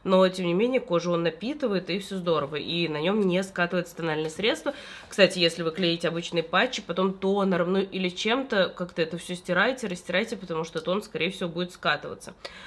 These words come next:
А вот эта сыворотка, естественно, про какие-то уходовые средства можно что-то сказать, когда ты их, э,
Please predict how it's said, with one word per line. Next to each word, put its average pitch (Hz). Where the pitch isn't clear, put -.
А 185
вот 202
эта 226
сыворотка, 277
естественно, 240
про 185
какие-то 185
уходовые 180
средства 180
можно 180
что-то 170
сказать, 170
когда 170
ты 180
их, 165
э, 170